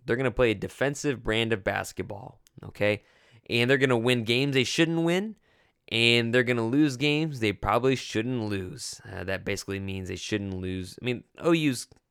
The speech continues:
right now, as of right now, especially with De'Vion Harmon talking to other teams, O U is probably gonna be in the bottom, like, three or four teams in the Big Twelve.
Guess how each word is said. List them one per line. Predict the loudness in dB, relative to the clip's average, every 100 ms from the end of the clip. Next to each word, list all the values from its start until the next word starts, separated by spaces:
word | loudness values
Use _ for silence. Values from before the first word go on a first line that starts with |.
| _ _ _ 2
right | 4 4
now, | 2 2 2 2
as | 4 4
of | 4 4
right | 4 4
now, | 4 2 4 2
especially | 0 -2 -2
with | 0 0 2
De'Vion | 2 2 2
Harmon | 2 0 0
talking | -4 -4 -2 0
to |
other | 0 0
teams, | -2 -4 -4 -4 -10 _ _ _ _ _ _ _ -2
O | 2
U | 4 4 4 4 0
is | -4 -6
probably | -4 -4
gonna | -4 -4
be | -6
in | -6
the | -8
bottom, | -6 -4 -4 -4
like, | -6 -8 -10 _ _ _ _ _ -14
three | -8 -4 -4
or |
four | -4 -6 -6
teams | -10 -12 -10
in | -10
the | -10
Big | -10
Twelve. | -10 -10 -12 -16